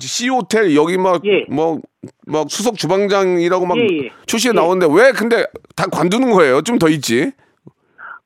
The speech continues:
Speaker 2: 아, 그거는 이제 여러 가지 이유가 있겠죠.
Speaker 1: 아.
Speaker 2: 근데 그게 그리고 또 한 가지 거기 약간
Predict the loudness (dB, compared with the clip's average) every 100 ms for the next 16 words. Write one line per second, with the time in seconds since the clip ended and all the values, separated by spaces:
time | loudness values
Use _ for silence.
0 | -8 -2 0 2 0 -2 4 6 6 4
1 | 4 4 2 2 0 0 -4 -2 0 0
2 | 0 -4 -4 -2 0 0 2 0 -2 -6
3 | 0 2 2 2 -2 -2 2 4 2 0
4 | -8 -18 -14 -6 0 0 0 -2 -4 -4
5 | -2 -2 -2